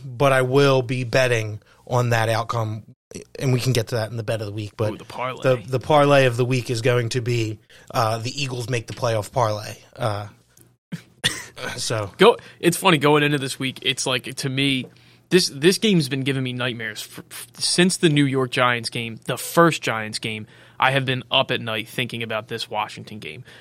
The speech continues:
Speaker 2: Be-, not that I looked at any, this second Giants game as a gimme, but I thought, "We're gonna split with the Giants like always." And I
Speaker 1: Mm-hmm.
Speaker 2: did believe we were a better team than them, that, and they caught us on a bad day. This game's been giving me fits.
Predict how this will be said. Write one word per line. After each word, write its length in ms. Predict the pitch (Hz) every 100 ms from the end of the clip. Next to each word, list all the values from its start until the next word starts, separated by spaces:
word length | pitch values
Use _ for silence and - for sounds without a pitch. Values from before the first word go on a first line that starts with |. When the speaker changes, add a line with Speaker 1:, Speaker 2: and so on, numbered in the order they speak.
| - _
Speaker 2:
Be-, 140 | 127 -
not 280 | 170 180 180
that 100 | 170
I 60 |
looked 260 | 151 151 147
at 60 | 139
any, 280 | 131 131 - -
this 160 | 139
second 380 | - 135 131 131
Giants 280 | 131 131 120
game 140 | 127
as 100 | 113
a 40 | 113
gimme, 360 | 117 160 131 113 - - _
but 120 | 139 131
I 80 | 123
thought, 300 | 139 123 - _ _ _
"We're 100 | 127
gonna 160 | 127 127
split 220 | - 123
with 80 | 123
the 80 | 123
Giants 400 | 117 110 113 117
like 160 | 117
always." 420 | 113 107 107 107
And 160 | - -
I 60 | 139
Speaker 1:
Mm-hmm. 60 | 139
Speaker 2:
did 160 | 160
believe 280 | 143 139 131
we 80 | 131
were 140 | 123
a 40 | 127
better 260 | 123 120 120
team 240 | - 120
than 140 | 107
them, 260 | 110 110 117 - -
that, 160 | - 117 -
and 140 | 117 117
they 80 |
caught 220 | 117 120 117
us 120 | 113
on 80 | 117
a 40 |
bad 220 | 110 110 107
day. 300 | 117 113 107 - - _ _ _ _ _ - _
This 220 | - 151 -
game's 300 | 156 143 120
been 180 | 127
giving 200 | 120 117
me 100 | 110
fits. 500 | 107 - 95 - -